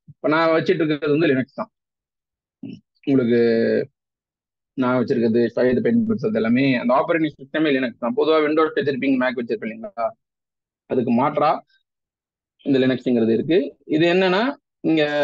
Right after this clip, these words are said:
Linux, Windows அல்லது Mac எல்லாமே வந்து proprietary சாஃப்ட்வேர்னு சொல்லுவாங்க. Proprietary software என்னன்னா, நீங்க அதை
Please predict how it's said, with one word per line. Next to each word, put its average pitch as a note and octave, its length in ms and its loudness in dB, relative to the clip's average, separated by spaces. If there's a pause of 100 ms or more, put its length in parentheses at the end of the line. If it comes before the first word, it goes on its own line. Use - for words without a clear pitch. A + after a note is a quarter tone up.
(160)
Linux, D#3 480 0
Windows E3+ 480 2
அல்லது D3 240 2
Mac C#3+ 180 0
எல்லாமே C#3+ 260 2
வந்து D#3+ 120 -2
proprietary D#3 560 -2
சாஃப்ட்வேர்னு B2+ 380 -2
சொல்லுவாங்க. G#2 420 -6 (580)
Proprietary D#3 420 -2
software C#3+ 300 0
என்னன்னா, B2+ 380 -2
நீங்க C3+ 540 2
அதை B2+ 160 2